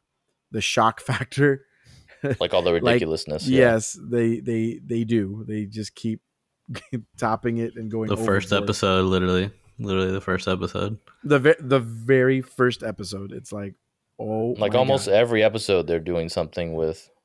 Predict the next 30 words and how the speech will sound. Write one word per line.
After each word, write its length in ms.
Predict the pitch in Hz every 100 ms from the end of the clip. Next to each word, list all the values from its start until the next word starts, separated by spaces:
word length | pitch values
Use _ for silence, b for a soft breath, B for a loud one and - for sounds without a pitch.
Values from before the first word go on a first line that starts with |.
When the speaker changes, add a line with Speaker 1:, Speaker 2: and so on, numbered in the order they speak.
| _
Speaker 2:
some 260 | - 98 87
type 280 | 87 85
of, 180 | 87 80
like, 180 | 82 78
shock 340 | - 85 82
factor, 440 | - 80 - 78 78
whether 200 | - 90
it's 120 | 78 -
an 80 |
Speaker 1:
Yeah. 80 | 71
Speaker 2:
animal, 520 | 87 92 95 92 92 - _ _ _
mammal, 1120 | 80 87 87 87 85 85 80 78 78 71 - - -
uh, 40 |
<laughs> 0 |
reptile, 440 | 107 123 - 107 104
it 60 | 135
Speaker 1:
Yeah, 80 |
Speaker 2:
doesn't 180 | 120 107
matter. 220 | 90 80
Speaker 1:
yeah. 240 | 110 107 104 B B -
Speaker 2:
It's 160 | 92
some 320 | - - 98 90
bestiality 580 | 95 - 87 80 80
shit 220 | 78 73 -
that's 140 | 80
happening 300 | 73 76 73
on 100 | 76
there. 140 | - 90
But 260 | 120 110
Speaker 1:
Yeah. 280 | 110 104